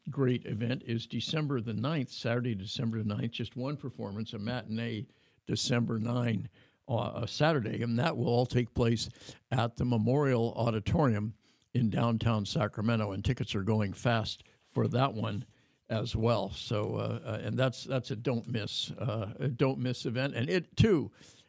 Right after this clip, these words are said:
has a sing-along, a lot of the traditional Christmas carols, and then a lot of, uh, um, some of the new stuff, a wonderful, uh, soloist, et cetera. So, um, looking forward to that as well.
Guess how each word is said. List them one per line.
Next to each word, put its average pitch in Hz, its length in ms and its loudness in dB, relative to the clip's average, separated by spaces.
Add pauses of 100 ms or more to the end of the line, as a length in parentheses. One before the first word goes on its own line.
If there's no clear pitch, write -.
has 120 360 2
a 113 100 -4
sing-along, 131 640 2
a 104 240 -4
lot 123 220 2
of 113 80 0
the 110 80 -2
traditional 127 520 -2
Christmas 127 400 -2
carols, 123 540 0
and 104 300 -4
then 107 180 -4
a 101 80 -2
lot 104 300 2
of, 107 260 -6
uh, 104 200 0 (680)
um, 127 420 0
some 165 200 0
of 156 80 2
the 143 80 4
new 156 160 4
stuff, 147 420 2
a 101 80 0
wonderful, 117 720 0
uh, 104 260 -2
soloist, 127 720 0
et 120 120 -6
cetera. 110 420 2
So, 95 340 -2 (460)
um, - 440 -4 (300)
looking 120 280 0
forward - 260 -4
to 107 60 -4
that 107 260 -4
as - 220 -6
well. - 260 -6